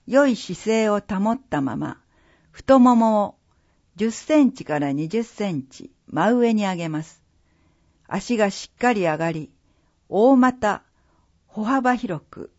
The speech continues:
安定した歩行ができるよう、段差を楽に越せるよう、骨盤の位置、姿勢が改善され、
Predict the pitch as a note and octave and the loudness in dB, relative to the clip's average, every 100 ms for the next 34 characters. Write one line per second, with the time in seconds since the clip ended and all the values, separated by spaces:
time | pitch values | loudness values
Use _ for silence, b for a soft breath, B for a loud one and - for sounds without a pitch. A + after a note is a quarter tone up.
0 | _ - G3 B3+ B3 A#3+ A#3 A3+ - G#3 | _ -2 2 2 2 2 2 0 -4 -6
1 | F3+ E3 A3 G#3+ G3 F#3+ F#3+ B3 B3+ F#3 | -6 -4 -2 0 0 -2 -4 -4 -2 -2
2 | C#3+ G2+ - _ _ _ _ _ - E3+ | -4 -8 -12 _ _ _ _ _ -8 -2
3 | F#3+ A3 - G3+ G3 F3+ - C4+ G#3+ - | 0 0 2 2 2 0 0 0 0 -4
4 | D#3+ G#3+ G3+ G3 F3+ - _ _ _ _ | -8 -6 -4 -4 -4 -8 _ _ _ _
5 | _ - F#3+ A#3+ B3+ B3 A#3 A3 G#3+ G3 | _ -12 -8 -4 0 2 2 0 0 -4
6 | - - - _ _ _ _ _ - G3+ | -10 -18 -18 _ _ _ _ _ -12 -10
7 | - B3 A#3+ A#3 G#3 G3+ _ - A3 C4 | -4 -2 0 0 -2 -4 _ -2 0 0
8 | A3 A3+ A3 F#3+ F3+ D#3+ | 0 0 -2 -4 -6 -6